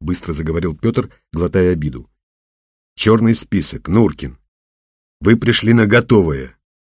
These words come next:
Здесь и без вас». «Лично я предпочитал бы жить там», оборвал его Максим. «Но кто-то из твоих поставил всех нас к стенке. Ты был уже покойник, но ответственность всё равно лежит на тебе.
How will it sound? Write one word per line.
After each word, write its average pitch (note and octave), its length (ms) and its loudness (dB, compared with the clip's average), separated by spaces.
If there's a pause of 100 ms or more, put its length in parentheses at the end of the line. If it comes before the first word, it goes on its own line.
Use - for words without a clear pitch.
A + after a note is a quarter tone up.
(420)
Здесь A2+ 320 2
и B2 60 2
без B2+ 200 4
вас». A2+ 400 2 (560)
«Лично D3+ 480 -4
я F3 200 2
предпочитал C#3 640 0
бы B2 100 2
жить A#2+ 320 -2
там», F2+ 300 -2 (220)
оборвал F2+ 400 0
его F2 140 2
Максим. D#2+ 500 -8 (720)
«Но A2+ 140 0
кто-то C#3+ 240 2
из C3+ 160 0
твоих D#3 440 0
поставил C3+ 440 2
всех - 280 -2
нас D3 380 0 (140)
к - 60 -18
стенке. - 680 -2 (920)
Ты C#3+ 100 2
был D#3 220 6
уже C#3+ 160 4
покойник, G#2+ 920 0 (120)
но A2 140 2
ответственность C3+ 800 0
всё - 160 -2
равно C#3 200 2
лежит C#3+ 280 0
на C#3 80 2
тебе. E2+ 380 -4